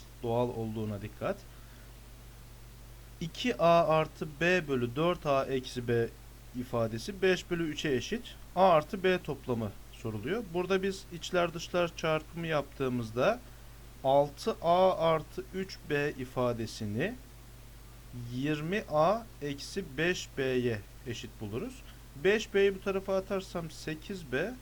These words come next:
altı A'yı bu tarafa atarsam on dört A. Burada mesela A bölü B ifadesi nedir? Burayı B'ye böldüm. Burayı da B'ye böldüm. Buradaki B'ler gitti. Bur-,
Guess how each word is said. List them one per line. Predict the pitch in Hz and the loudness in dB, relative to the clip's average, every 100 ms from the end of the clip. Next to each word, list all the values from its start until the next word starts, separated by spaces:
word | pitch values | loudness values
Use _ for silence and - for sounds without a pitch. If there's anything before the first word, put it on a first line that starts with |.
| - - | -6 0
altı | 160 165 196 | 0 0 0
A'yı | 175 156 | 0 0
bu | 131 | -4
tarafa | 147 131 127 | -6 -6 -4
atarsam | 120 - 117 - 202 202 - | -6 -4 -8 -6 -8 -10 -6
on | 160 180 170 | -4 -4 -2
dört | 131 113 - | -4 -6 -6
A. | 117 170 240 - - - - - - - - - 143 170 | -2 -2 -4 -12 -18 -18 -18 -18 -18 -18 -16 -14 -4 0
Burada | 202 208 | 2 0
mesela | 196 185 190 190 | -2 2 2 4
A | 160 185 170 | 6 6 6
bölü | 180 180 151 | 2 0 0
B | 170 185 | 2 2
ifadesi | 180 151 165 160 156 - 180 | 0 -2 0 0 -2 -6 -6
nedir? | 170 143 240 - - - - - - - - - - - - - - | -4 -4 -6 -8 -16 -18 -18 -18 -18 -18 -18 -16 -18 -18 -18 -18 -8
Burayı | 147 151 151 127 | -2 0 0 -2
B'ye | 135 143 147 151 | 0 2 2 2
böldüm. | 131 107 117 214 - - - - - - - 127 | 0 0 -4 -8 -12 -18 -18 -18 -18 -18 -8 -2
Burayı | 131 143 143 | 0 2 2
da | 120 - - | 0 -2 -8
B'ye | 110 113 113 110 104 | -4 0 0 0 -2
böldüm. | 104 147 190 135 | -4 -6 -6 -4
Buradaki | 131 131 127 123 | -4 -4 -6 -4
B'ler | 120 113 110 | -2 0 -2
gitti. | 104 95 - 196 226 - - - - | -2 -8 -8 -8 -8 -12 -18 -18 -8
Bur-, | 151 | -6